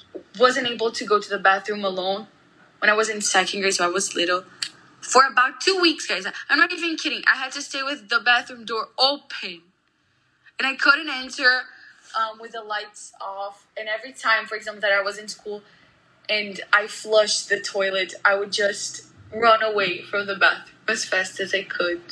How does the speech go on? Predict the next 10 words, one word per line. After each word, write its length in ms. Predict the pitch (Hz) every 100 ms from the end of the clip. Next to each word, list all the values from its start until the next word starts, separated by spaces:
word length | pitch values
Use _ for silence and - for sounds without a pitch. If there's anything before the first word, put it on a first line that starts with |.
| - - - - - - -
because 480 | - 226 254 226 214 220
it 100 | 226
was 200 | 226 202
usually 420 | 208 202 208 190
empty 440 | 180 175 - 190 -
and 100 | 190
it 80 | 190
was 160 | 190 185
really 180 | 196
creepy. 460 | 196 - 170 - 170